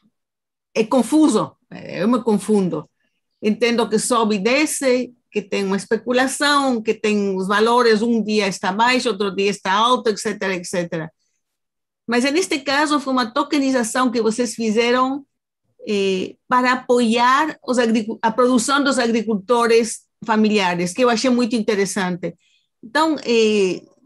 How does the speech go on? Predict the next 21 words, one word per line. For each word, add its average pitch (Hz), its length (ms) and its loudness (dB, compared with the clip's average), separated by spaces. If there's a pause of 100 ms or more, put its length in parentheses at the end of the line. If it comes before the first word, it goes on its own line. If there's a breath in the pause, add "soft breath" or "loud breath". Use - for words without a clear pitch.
(160)
Luiz, 320 320 2
poderia 311 440 0
falar 285 360 0
disso? 247 380 0
Por 262 180 -2
que 359 180 0
foi 381 280 -2
utilizado 247 720 2
esse 240 240 2
método 220 520 0
de 190 40 -8
tokenização, 214 1040 -2 (320)
número 196 300 0
um, 233 260 2 (540)
eh, - 260 -2
e 240 120 2
não 240 640 4
um, 220 100 2
simplesmente 226 640 0
ir 220 280 2
e, 190 520 -2